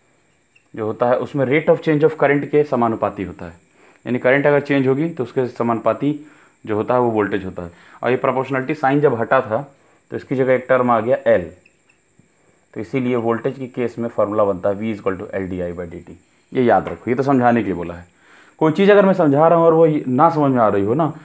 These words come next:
तो कमेंट में पूछ लेना, और फिर भी ना समझ में आ रही हो तो उसका रिजल्ट याद रख लेना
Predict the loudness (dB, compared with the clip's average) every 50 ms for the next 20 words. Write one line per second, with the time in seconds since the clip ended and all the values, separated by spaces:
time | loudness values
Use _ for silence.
0 | -20 _ _ -12 0 0 2 2 2 0 0 -2 -4 -4 -4 -4 -2 -2 -2 -2
1 | -4 -4 -8 -14 _ -20 -20 -12 _ -6 0 0 2 4 4 4 4 2 2 0
2 | 2 4 4 4 4 4 4 4 2 2 0 2 2 2 4 4 4 4 4 4
3 | 2 2 2 0 0 -2 -4 -6 -6 -6